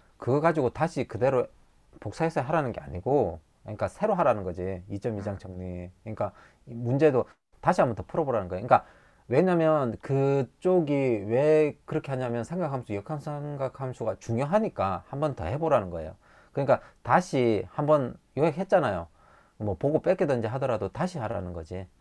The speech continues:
Speaker 1: 그거
Speaker 2: 아.
Speaker 1: 그대로 그냥 하라는 게 아니고, 그, 그러면 의미가 없지. 그러면 내가 굳이 낼 이유가 없지,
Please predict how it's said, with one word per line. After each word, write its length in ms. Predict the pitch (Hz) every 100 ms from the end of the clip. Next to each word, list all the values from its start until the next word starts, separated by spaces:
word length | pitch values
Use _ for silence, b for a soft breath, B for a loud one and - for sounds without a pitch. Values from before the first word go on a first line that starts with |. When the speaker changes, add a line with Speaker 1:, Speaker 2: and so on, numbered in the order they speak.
| b
Speaker 1:
그거 460 | 98 98 113 139 110
Speaker 2:
아. 120 | 107
Speaker 1:
그대로 540 | 110 123 151 104 85 B B B B
그냥 480 | - 123 120 98 101 - _ _ _ _
하라는 360 | - 175 147 110
게 60 | 85
아니고, 320 | 92 98 92
그, 240 | 202 185
그러면 480 | - 214 190 131 101
의미가 320 | 98 139 165
없지. 200 | 101 113
그러면 300 | 143 143 110
내가 220 | 98 110
굳이 280 | - 131 117
낼 200 | 95 92
이유가 280 | 92 107 113
없지, 360 | 92 - 92